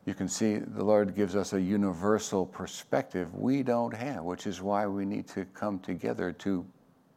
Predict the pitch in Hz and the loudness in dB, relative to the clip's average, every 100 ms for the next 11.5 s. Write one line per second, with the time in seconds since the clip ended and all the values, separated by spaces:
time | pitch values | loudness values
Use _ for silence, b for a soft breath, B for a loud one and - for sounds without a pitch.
0 | _ - 107 107 101 98 95 95 95 - | _ -4 0 0 0 -4 -4 -6 -8 -8
1 | 87 - 107 90 82 78 82 78 80 76 | -10 -4 -2 -2 -4 -4 -4 -4 -6 -6
2 | - - - - 87 82 76 - 87 - | -8 -12 -12 -14 -8 -6 -6 -12 -16 -20
3 | - _ - - - _ - - B B | -20 _ -20 -20 -20 _ -20 -20 B B
4 | B B B B B B B B B - | B B B B B B B B B -20
5 | _ _ _ _ 180 165 - - 139 135 | _ _ _ _ 6 6 2 -6 -6 -2
6 | 135 139 127 - 135 127 143 131 131 120 | 6 6 6 2 4 8 8 6 6 6
7 | 131 139 135 117 110 117 147 143 - 139 | 10 10 8 4 6 8 8 6 6 8
8 | 139 123 113 110 110 98 - 147 143 104 | 10 10 6 6 6 4 4 4 4 0
9 | 98 - 98 92 - 143 - - - 120 | 0 2 2 0 0 0 0 -6 0 4
10 | 117 117 - 120 117 - 101 92 87 98 | 4 2 0 -2 -2 -4 -2 -2 -2 -2
11 | 95 80 67 62 60 | 0 -2 -4 -8 -12